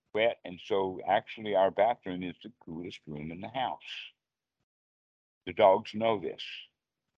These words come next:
and they're looking for the cool. And so they go and lay in the bed, or actually, excuse me, they lay in on the, um, uh, on the floor in the bathroom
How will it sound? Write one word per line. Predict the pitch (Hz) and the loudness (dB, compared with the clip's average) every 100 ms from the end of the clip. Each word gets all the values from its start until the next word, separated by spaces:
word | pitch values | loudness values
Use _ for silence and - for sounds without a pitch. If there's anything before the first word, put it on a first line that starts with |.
| _ | _
and | 76 | -4
they're | 85 | -2
looking | 87 90 101 - | -2 -6 -10 -12
for | 98 | -14
the | 87 - | -14 -14
cool. | 123 101 76 _ _ _ _ _ _ _ | -10 -10 -10 _ _ _ _ _ _ _
And | 82 | -14
so | - 92 | -8 -4
they | 85 | -4
go | 82 85 87 | -2 -2 -2
and | 82 | -4
lay | 82 82 | -4 -4
in | 82 | -6
the | 82 | -8
bed, | - 110 85 69 _ _ | 2 4 4 0 _ _
or | 87 87 78 | 2 4 4
actually, | 85 85 82 | 2 0 -10
excuse | 76 - 90 82 | -8 -6 -6 -6
me, | 73 | -6
they | 71 80 | -6 0
lay | 90 92 | 0 0
in | 87 82 82 | -2 -4 -6
on | 80 85 85 | -2 -2 0
the, | 80 82 80 | -2 0 4
um, | 80 78 76 - _ _ _ | 4 4 0 -12 _ _ _
uh, | 82 | 2
on | 85 78 85 | 2 0 -6
the | 73 | -8
floor | - 107 101 78 76 _ _ _ _ | -4 0 2 2 0 _ _ _ _
in | 87 87 78 - | -4 -4 -6 -12
the | - | -2
bathroom | - 98 113 - 78 78 | 6 8 8 2 -6 -6